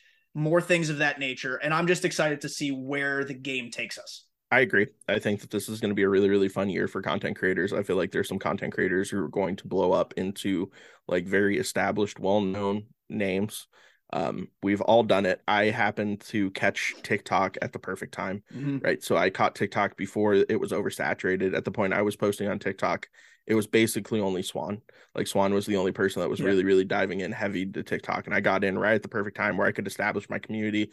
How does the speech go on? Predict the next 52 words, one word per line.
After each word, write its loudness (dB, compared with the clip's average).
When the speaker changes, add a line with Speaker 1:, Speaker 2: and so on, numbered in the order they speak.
Speaker 2:
before 4
it 4
got 4
oversaturated. -2
And 2
I 2
think -2
that 4
there's 4
another 2
opportunity -4
for -2
that 0
this -2
year 2
on -2
YouTube, 0
where 4
you're 2
going 2
to -12
see -6
some -4
people, -4
Zach, 0
and 0
you're 6
already 6
seeing -4
it -2
with -4
Ants -4
and -10
Scan. -10
I -2
think -2
that -8
those 2
are 0
two, 0
Speaker 1:
Mm-hmm. -4
Speaker 2:
two, 0
if -2
I 4
had 2
to 0
really 6
look 2
at 4
it, 0
Kev 0
Brado, 2